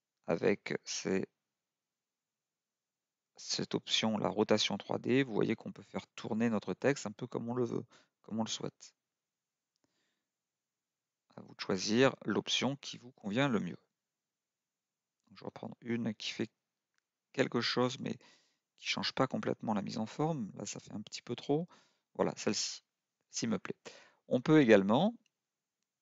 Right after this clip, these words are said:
utiliser transformer pour retrouver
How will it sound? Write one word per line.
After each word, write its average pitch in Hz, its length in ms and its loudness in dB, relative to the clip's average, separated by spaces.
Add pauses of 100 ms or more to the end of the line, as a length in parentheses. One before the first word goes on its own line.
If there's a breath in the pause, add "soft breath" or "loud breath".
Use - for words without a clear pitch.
(720)
utiliser 113 440 2
transformer 123 720 0
pour - 380 -4
retrouver 107 720 2